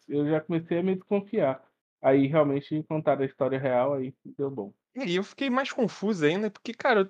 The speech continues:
Speaker 2: tô torcendo pro assassino. O cara era, re-, literalmente, o cara era um assassino foda que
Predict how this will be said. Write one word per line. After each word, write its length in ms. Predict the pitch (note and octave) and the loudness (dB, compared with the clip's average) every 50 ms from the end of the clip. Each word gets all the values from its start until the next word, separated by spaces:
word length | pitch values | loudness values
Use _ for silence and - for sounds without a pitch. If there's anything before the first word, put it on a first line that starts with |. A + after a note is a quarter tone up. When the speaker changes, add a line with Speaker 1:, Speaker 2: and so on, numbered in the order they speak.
| - _ | -4 _
Speaker 2:
tô 280 | - B3+ C4+ C#4+ C#4 B3 | -8 -6 -4 -4 -4 -6
torcendo 540 | - - B3 G3+ E3 D#3+ - - G#3+ A3 G#3 | -4 -2 0 0 0 -2 -2 -2 -2 -2 2
pro 120 | - G#3+ | 2 2
assassino. 880 | A3 - - A3 E3 C3+ - - - - - C#3 D#3 G3 G#3+ E3 B2 A#2 | 2 2 0 -2 -2 -2 -6 -14 -18 -10 -4 -2 0 0 2 2 0 0
O 60 | A2 | -2
cara 260 | - - A3+ B3 C4 | -2 -2 0 0 2
era, 200 | B3+ C4 C4 C4+ | 2 4 4 2
re-, 300 | B3+ - F3+ G3 A#3 - - _ _ _ _ - | 0 0 -2 -2 -2 -2 -6 _ _ _ _ 0
literalmente, 720 | E3 B3 A#3+ - B3 A#3+ A3+ F3 D3+ D#3 F3 G#3 G#3 - | 0 0 4 6 6 8 8 6 6 4 2 2 0 -4
o 40 | - | 0
cara 220 | - G3+ G#3 A3+ | 4 4 4 4
era 140 | A3 G#3+ A3 | 4 2 2
um 400 | A3 G#3+ G#3 F#3+ D#3+ C#3+ C#3 D3 C#3+ | 0 0 0 0 -2 -2 -4 -4 -4
assassino 440 | E3+ F#3 G3 - G3+ - - G#3 A3 | -6 -4 -4 -4 -4 -4 -4 -6 -6
foda 560 | - - - C#3 C#3+ D#3 F3+ G#3+ A3 A#3+ A#3+ | -6 -4 2 4 6 6 6 6 4 0 -4
que 80 | - | -6